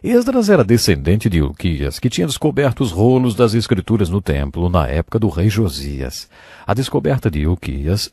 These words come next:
reacendeu o interesse do povo pela palavra de Deus. A vida e ministério de Esdras mantiveram acesa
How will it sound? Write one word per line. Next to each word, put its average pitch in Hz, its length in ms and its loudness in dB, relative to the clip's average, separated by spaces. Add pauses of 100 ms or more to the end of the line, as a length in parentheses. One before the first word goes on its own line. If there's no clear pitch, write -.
reacendeu 101 840 -2
o 80 40 -2
interesse 73 460 -2
do 117 120 0
povo 143 320 0
pela 127 240 -2
palavra 131 920 -2
de 110 220 -6
Deus. 101 640 -4 (640)
A 120 100 2
vida 165 580 0
e 160 60 2
ministério 143 540 -2
de 113 100 0
Esdras 110 480 2
mantiveram 80 720 2
acesa 76 720 0